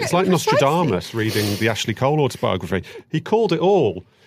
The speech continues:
Speaker 2: He called it all. He called that it was gonna end up turning against Arsene Wenger and it was unfair. He called the fact that they were falling behind their rivals.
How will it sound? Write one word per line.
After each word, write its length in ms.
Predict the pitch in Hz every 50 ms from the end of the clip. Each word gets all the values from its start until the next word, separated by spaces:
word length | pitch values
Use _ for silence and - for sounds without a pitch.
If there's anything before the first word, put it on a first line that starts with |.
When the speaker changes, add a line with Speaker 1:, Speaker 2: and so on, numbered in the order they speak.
| _ _ _
Speaker 2:
He 100 | _ 131
called 280 | - - 180 175 170 156
it 60 | 160
all. 240 | 120 139 127 117 107
He 120 | 92 120 120
called 340 | - - 160 156 156 151
that 80 | - 143
it 80 | 139 131
was 120 | 131 120
gonna 200 | - 131 123 123
end 180 | 120 117 117 113
up 100 | - -
turning 340 | - 127 117 110 107 107 104
against 360 | 107 98 107 104 104 - -
Arsene 300 | 110 104 98 - 113 101
Wenger 260 | 95 101 98 98 92 98
and 80 | 95
it 80 | 95 -
was 120 | - 85
unfair. 520 | 101 92 92 - - 110 98 98 95 92 92 - - - - - - _ _
He 140 | - 110
called 500 | 92 - - - 147 147 147 143 143 131
the 120 | - 123 113
fact 260 | - - 123 - -
that 80 | 117 107
they 100 | 107 107
were 100 | 101 98
falling 340 | 90 - 117 110 107 107 101
behind 360 | 95 101 92 101 98 98 98 98
their 100 | 95 90
rivals. 680 | 98 101 98 98 95 90 92 92 90 92 92 92 -